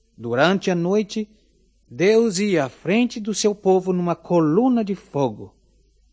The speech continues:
e durante o dia, numa coluna de nuvem. O povo egípcio se iraram porque perderam seus escravos.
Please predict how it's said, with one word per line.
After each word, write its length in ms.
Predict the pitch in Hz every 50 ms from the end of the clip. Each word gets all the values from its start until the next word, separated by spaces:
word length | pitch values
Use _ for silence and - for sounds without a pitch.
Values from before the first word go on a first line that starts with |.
| _ _ _ _ -
e 80 | 113 117
durante 540 | 117 127 127 139 160 175 190 196 - -
o 60 | 185 156
dia, 500 | 127 131 165 196 202 208 208 208 190 _ _ _ _ _ _ _ _ _ _ _ -
numa 260 | 131 143 165 185 185
coluna 540 | 185 - 196 196 196 190 202 226 233 220 220
de 140 | 185 185 190
nuvem. 480 | 175 147 113 95 92 95 - - _ _ _ _ _ _ _ _ _ _ _ _ _ _ _ _ _ _ _ _ _ _ _ _ _ _ _ _ _ _
O 80 | - 123
povo 580 | 107 - 180 226 254 262 240 233 226 220 220 202
egípcio 680 | 160 131 - 151 214 214 - - - 202 202 196 175 - _ _ _ _ _ _ _ _ _ _ _ _ _ _ - -
se 140 | - -
iraram 800 | 202 190 175 151 127 131 127 147 180 202 202 202 202 208 208 202
porque 340 | 180 - 185 180 170 - 190
perderam 560 | 185 - 202 185 185 160 220 240 254 233 226
seus 220 | 202 - 208 185 165
escravos. 800 | 160 - - - 139 131 120 104 98 80 73 98 - - -